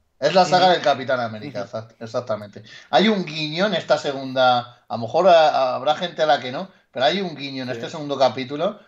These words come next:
Speaker 1: que a mí me ha encantado. Me ha puesto los pelos de punta, me ha
Speaker 2: <laughs>
Speaker 1: flipado mucho. Y cuando hablemos
Speaker 2: Sí.
Speaker 1: con spoilers, lo, lo tengo que
Speaker 2: Ujú.
Speaker 1: tratar,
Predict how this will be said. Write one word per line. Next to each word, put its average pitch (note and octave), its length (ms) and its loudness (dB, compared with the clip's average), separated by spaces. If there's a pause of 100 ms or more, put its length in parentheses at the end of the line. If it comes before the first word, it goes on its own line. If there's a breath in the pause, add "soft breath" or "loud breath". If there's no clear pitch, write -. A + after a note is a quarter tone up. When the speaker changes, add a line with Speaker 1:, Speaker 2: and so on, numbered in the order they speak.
(280 soft breath)
Speaker 1:
que C3+ 100 -4
a B2 80 2
mí D3 180 -6
me D#3+ 100 -2
ha D3 80 2
encantado. A#2 540 -2
Me B2 120 -2
ha B2 40 0
puesto E3+ 480 -2
los C3+ 140 0
pelos C#3 400 2
de B2 100 0
punta, C3+ 480 2
me B2+ 80 -6
ha B2+ 60 0
Speaker 2:
<laughs> B2+ 80 -14
Speaker 1:
flipado A#2+ 400 -4
mucho. C3 440 -8 (280 soft breath)
Y C3+ 160 -6
cuando C3 320 4
hablemos C#3+ 400 0
Speaker 2:
Sí. D#3 40 -8
Speaker 1:
con C#3+ 240 -2
spoilers, D#3+ 680 -2
lo, G#2 400 -8
lo G#2+ 160 -10
tengo B2 180 -6
que C3 80 -6
Speaker 2:
Ujú. A#2+ 100 -6
Speaker 1:
tratar, B2 480 0